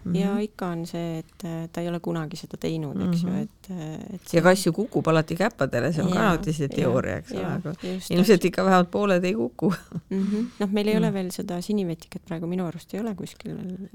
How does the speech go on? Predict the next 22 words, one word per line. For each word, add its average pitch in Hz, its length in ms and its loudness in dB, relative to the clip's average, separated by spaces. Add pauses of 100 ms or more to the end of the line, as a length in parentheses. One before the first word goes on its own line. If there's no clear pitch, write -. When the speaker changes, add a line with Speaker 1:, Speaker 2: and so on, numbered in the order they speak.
(120)
Speaker 1:
Ma 185 220 2
ei 196 40 4
ole 196 120 2
ka 214 100 -2
kuulnud, 202 380 2
aga 175 160 -2
noh, 165 120 2
kui 196 160 -4
arvestada, 175 600 -2
et 165 120 -6
see, 165 220 0
Speaker 2:
Ilmad 180 300 0
Speaker 1:
kui 180 80 -2
Speaker 2:
on. 190 60 2
Speaker 1:
need 165 140 2
ilmad 175 300 0
jätkuvad, 170 480 -2
siis, - 420 -10
äh, 175 240 -4
sinivetikas, - 760 -8
jah, 202 140 -2 (180)
jah. 208 80 0